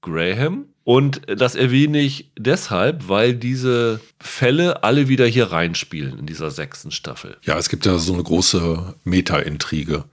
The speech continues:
Speaker 1: Genau, also die wurde schon in der, in den letzten Staffeln angedeutet. Es gab halt in den oberen Führungsetagen der Polizei korrupte Leute. Drei hatten sie geschnappt und es gab noch einen mysteriösen vierten, der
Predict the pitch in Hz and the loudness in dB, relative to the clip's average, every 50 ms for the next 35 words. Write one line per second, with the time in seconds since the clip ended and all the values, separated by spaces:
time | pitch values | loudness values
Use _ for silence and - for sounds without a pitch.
0 | _ - - 101 95 82 69 65 60 50 - 92 98 107 101 92 92 104 92 90 | _ -2 0 2 2 2 0 0 -2 -2 -2 -2 0 0 -2 -2 -2 -2 0 4
1 | 110 131 151 147 135 - 123 127 123 123 - - 110 107 104 107 104 101 101 98 | 4 4 4 2 0 0 2 2 2 0 0 -2 -4 -2 0 2 2 4 4 4
2 | 98 98 98 98 101 101 101 104 90 107 107 107 104 117 127 - - 123 110 - | 4 4 2 2 0 -2 -2 -2 -2 -2 0 0 0 0 -2 -2 -8 -6 -6 -2
3 | - 117 110 - 117 107 107 104 104 - _ _ - - 90 117 139 147 143 127 | -2 -4 -2 0 0 0 0 -2 -4 -8 _ _ -4 -2 0 0 2 0 -2 0
4 | 127 123 127 131 131 123 131 - - - 90 - - 104 101 - 117 104 95 92 | 2 2 4 4 2 0 -4 -8 -8 -10 -10 -6 -2 -2 -2 0 0 -2 -2 -2
5 | - - 95 92 95 90 90 - - 123 139 143 143 131 123 117 - 139 135 127 | -4 -6 -6 -4 -4 -4 -6 -6 -2 -2 0 0 0 -2 -4 -4 -2 -2 -2 -2
6 | 120 - 98 95 - 117 104 104 107 107 107 110 107 104 101 98 101 98 95 98 | -2 -4 -6 -8 -4 -2 0 0 0 0 -2 -4 -6 -6 -2 0 2 4 4 2
7 | 95 90 - _ - - 120 110 107 - - - 117 107 104 107 107 - - 98 | 2 0 -6 _ -4 -2 0 0 0 -2 -4 -2 0 2 2 2 0 -2 -4 -4
8 | 110 110 - - 104 92 104 120 147 170 160 156 135 - - 101 104 110 110 110 | -4 -4 -2 -2 0 2 4 4 4 4 2 -2 -4 -2 0 0 2 2 2 0
9 | - 101 104 95 101 95 - 95 90 87 87 85 82 - _ _ _ _ - - | -2 -2 -6 -4 -4 -4 2 4 4 4 4 2 0 -6 _ _ _ _ -8 -6
10 | - 120 117 131 160 160 - - 110 107 101 - - 107 104 117 - - 104 98 | -2 0 2 2 0 0 -4 -6 -4 -4 -4 -2 0 2 2 0 0 -2 -2 -2
11 | - - - 92 101 101 101 101 101 101 98 107 110 - - 107 101 92 101 104 | -2 -2 -2 -2 0 0 0 0 0 0 0 -2 -2 -4 -4 -4 -4 -2 0 0
12 | 107 104 90 92 90 - - - 117 139 143 139 156 165 180 - - _ - 113 | 0 0 0 -2 -6 -6 -2 0 0 0 0 0 -2 -2 -2 -4 -8 _ -2 2
13 | 110 113 120 120 120 117 | 4 4 6 4 2 0